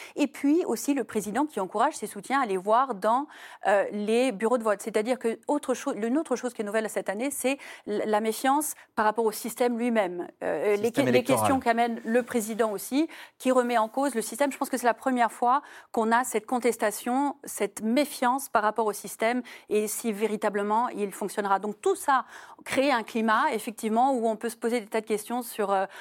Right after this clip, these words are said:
Speaker 1: sur, euh, sur ce qui peut se passer, qui rajoute en tout cas une couche d'in-, d'incertitude.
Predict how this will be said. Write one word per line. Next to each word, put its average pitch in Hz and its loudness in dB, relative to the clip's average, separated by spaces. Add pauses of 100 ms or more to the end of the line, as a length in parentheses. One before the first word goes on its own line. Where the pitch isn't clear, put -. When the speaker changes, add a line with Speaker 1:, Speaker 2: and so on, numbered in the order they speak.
(200)
Speaker 1:
sur, 233 0
euh, 208 2
sur 240 -2
ce - -10
qui 220 -4
peut 240 -4
se 233 -6
passer, 214 0
qui 226 -2
rajoute 254 0
en 214 -2
tout 220 -10
cas 254 4
une 208 -4
couche 285 0
d'in-, 208 -2
d'incertitude. 196 -4